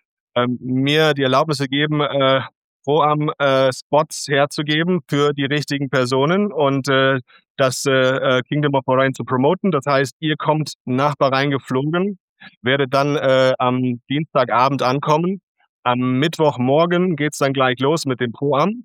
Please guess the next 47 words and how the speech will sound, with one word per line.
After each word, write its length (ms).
Also 200
wir 80
spielen 220
das 160
Pro-Am 320
auf 220
der 120
D 140
P 160
World 240
Tour 300
und 240
zwar 240
von 160
der 100
Babco 380
Energies 400
Bahrain 340
Championship. 580
Ähm, 440
da 160
werdet 200
ihr 80
natürlich 340
auch 120
mit 160
einem 200
deutschen 360
Spieler 380
spielen. 320
Ich 160
kann 200
noch 140
nicht, 380
äh, 260
genau 300
sagen, 420
wer 180
es 120
ist, 280
weil 140
die 120
Entry-List 440
noch 80
nicht 160
geschlossen 420
ist. 200